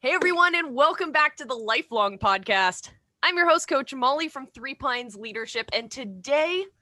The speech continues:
first of all, I'm so glad you're joining me and my friends here, but today we're gonna talk about something a little bit different.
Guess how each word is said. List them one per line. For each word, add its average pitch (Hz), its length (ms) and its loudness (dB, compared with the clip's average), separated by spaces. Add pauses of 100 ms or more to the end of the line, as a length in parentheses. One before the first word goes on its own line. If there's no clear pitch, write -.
(360)
first 427 240 4
of 254 80 -4
all, 240 380 2
I'm 240 120 -6
so 427 240 -2
glad 175 280 0
you're 165 100 -8
joining 190 320 -4
me 156 200 -4
and 285 200 -2
my 160 160 -4
friends 202 360 -8
here, 143 300 -6
but 214 200 -4
today 294 500 -4
we're 302 280 -8
gonna 392 180 -6 (200)
talk 247 280 -6
about 233 240 -14
something 233 200 -16
a 233 80 -8
little 311 380 -8
bit 269 300 -12
different. 185 560 -14